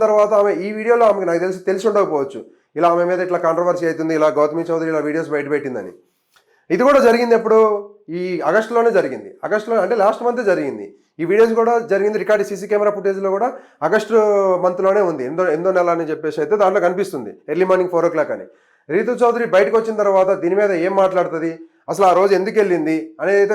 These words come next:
వివరణ అయితే ఆమె ఇచ్చుకుంటే ఆమె క్యారెక్టర్ని ఆమె మళ్ళీ నిలబెట్టుకోవచ్చు. అంతేకాకుండా దాని గురించి ఎలాంటి స్పందన లేకుండా ఉన్నట్లయితే ప్రజలైతే కంక్లూజన్కి వెళ్ళిపోతారు. కొంచెం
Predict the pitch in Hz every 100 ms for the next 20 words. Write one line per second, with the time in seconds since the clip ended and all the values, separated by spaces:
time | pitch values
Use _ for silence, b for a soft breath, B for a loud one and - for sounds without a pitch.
0 | 180 190 202 202 202 170 - 214 208 175
1 | 214 B B B 151 208 202 220 226 240
2 | 233 220 196 226 208 214 214 185 147 -
3 | - 196 254 240 220 214 214 214 196 185
4 | 190 208 202 196 208 208 208 208 202 185
5 | 190 190 175 175 160 170 175 165 190 190
6 | 202 175 170 175 185 156 147 160 131 156
7 | 196 B B 180 202